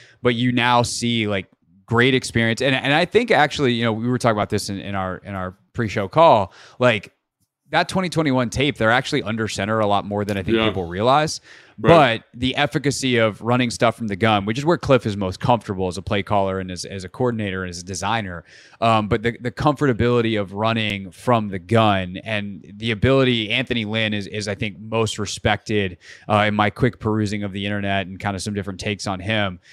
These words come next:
Speaker 1: for someone who marries the run and pass game very, very
Speaker 2: Mm.
Speaker 1: well. He's very cohesive in how he, he brings it all together.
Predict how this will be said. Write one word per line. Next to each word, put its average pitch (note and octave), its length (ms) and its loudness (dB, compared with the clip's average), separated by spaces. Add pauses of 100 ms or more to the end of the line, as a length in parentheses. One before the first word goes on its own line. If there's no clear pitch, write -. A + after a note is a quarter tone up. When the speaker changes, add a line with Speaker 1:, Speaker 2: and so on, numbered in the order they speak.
(220)
Speaker 1:
for B2 200 2
someone A#2+ 420 -2
who G#2+ 180 -2
marries A2 500 2
the G#2+ 100 -2
run G#2+ 240 0
and F#2+ 120 -6
pass G#2 340 0
game F#2+ 260 -8
very, G2+ 320 -2
very G2 260 -2
Speaker 2:
Mm. F2 100 -6
Speaker 1:
well. G2+ 380 2
He's G#2+ 140 -6
very G#2+ 220 0
cohesive G2+ 600 -6
in G2+ 60 -6
how G2+ 200 -2
he, F#2+ 220 -8
he G#2 140 -8
brings G2+ 380 -4
it G#2 80 0
all F#2+ 80 -2
together. G2 500 -4